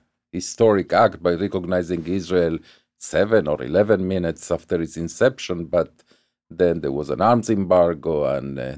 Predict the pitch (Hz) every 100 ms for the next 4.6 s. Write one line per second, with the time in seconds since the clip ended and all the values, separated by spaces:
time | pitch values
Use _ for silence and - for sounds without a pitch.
0 | - 82 69 - 95 110 107 98 95 92
1 | 87 82 104 185 208 208 143 117 - -
2 | 104 92 76 76 69 62 80 73 78 67
3 | _ _ _ _ _ _ - 104 - 78
4 | 69 69 62 64 62 65